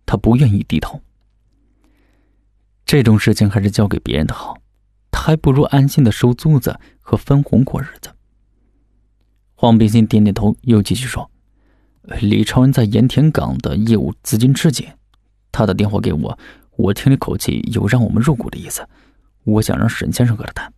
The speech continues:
他的主营业务还是银行信贷，对于持股他没多大兴趣，也不符合银行的业务结构。目前擅长做投资业务的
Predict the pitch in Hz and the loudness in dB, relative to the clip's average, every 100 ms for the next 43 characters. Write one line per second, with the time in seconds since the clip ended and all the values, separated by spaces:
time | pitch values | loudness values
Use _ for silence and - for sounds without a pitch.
0 | _ _ _ _ _ _ _ _ _ _ | _ _ _ _ _ _ _ _ _ _
1 | _ _ _ _ _ _ _ _ _ - | _ _ _ _ _ _ _ _ _ -4
2 | 170 165 127 107 123 160 131 101 101 - | 0 0 2 4 4 4 2 2 -2 -6
3 | - - - 110 107 107 104 110 107 101 | -10 -12 -2 0 2 2 2 0 2 2
4 | 117 107 _ _ _ _ _ - 151 170 | 0 -4 _ _ _ _ _ 0 2 4
5 | - - 175 - - - _ - 104 101 | 2 2 2 0 -10 -16 _ 0 2 4
6 | 107 104 - 98 - - _ _ _ _ | 2 0 0 -4 -6 -16 _ _ _ _
7 | _ _ _ 131 139 196 165 - - - | _ _ _ 0 2 4 2 0 -8 -2
8 | 90 107 113 110 117 110 - 135 - - | 2 2 4 4 2 0 -4 -6 -6 -4
9 | 120 - _ _ _ _ _ _ _ _ | -4 -6 _ _ _ _ _ _ _ _
10 | _ - 156 156 147 - 135 113 117 135 | _ 2 2 4 2 2 0 2 0 2
11 | 110 - - - 117 135 180 170 131 101 | 0 0 -8 -2 2 2 2 4 2 2
12 | - - | -2 -10